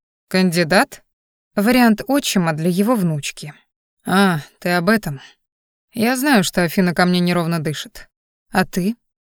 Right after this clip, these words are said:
Я интуитивно посмотрела в зал, чтобы убедиться, что нас действительно никто не слышит. «А я нет»,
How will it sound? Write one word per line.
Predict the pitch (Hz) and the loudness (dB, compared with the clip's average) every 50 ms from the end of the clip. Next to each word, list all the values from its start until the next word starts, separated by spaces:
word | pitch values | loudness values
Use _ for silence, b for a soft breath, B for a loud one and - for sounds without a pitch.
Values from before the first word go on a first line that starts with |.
| _ _ - | _ _ -4
Я | 185 185 214 214 | 2 4 4 6
интуитивно | 208 202 - 214 208 190 - 214 196 196 185 | 6 4 4 2 2 2 2 2 2 2 2
посмотрела | 175 - 196 - 196 185 165 - 190 190 180 185 | 0 -2 0 0 0 0 0 2 0 2 2 0
в | 170 | 0
зал, | 175 190 247 262 226 170 180 - | 0 0 0 2 0 -2 -4 -8
чтобы | - - - - 208 196 226 | -10 -6 -2 0 2 2 2
убедиться, | 208 - 202 220 196 196 240 285 - - - 190 | 0 0 0 0 0 0 -2 -6 -6 -4 -6 -6
что | 151 - - 196 | -4 -2 0 2
нас | 202 220 220 196 | 4 4 2 2
действительно | 185 214 220 - - 254 277 - - 190 170 | 0 -2 -4 -2 -2 -4 -4 -2 -2 -2 -2
никто | 170 170 156 - - 185 | -2 -4 -4 -4 -4 -2
не | 170 165 | -2 -2
слышит. | 147 - - 156 139 - - - - - - _ _ _ _ _ _ _ _ _ _ _ - | -4 -6 -8 -8 -8 -10 -12 -16 -20 -20 -20 _ _ _ _ _ _ _ _ _ _ _ 0
«А | 185 | 2
я | 202 220 233 294 320 277 | 2 4 4 4 4 2
нет», | 202 170 165 160 156 151 147 - - - - | 2 2 0 -2 -2 -4 -6 -8 -12 -16 -18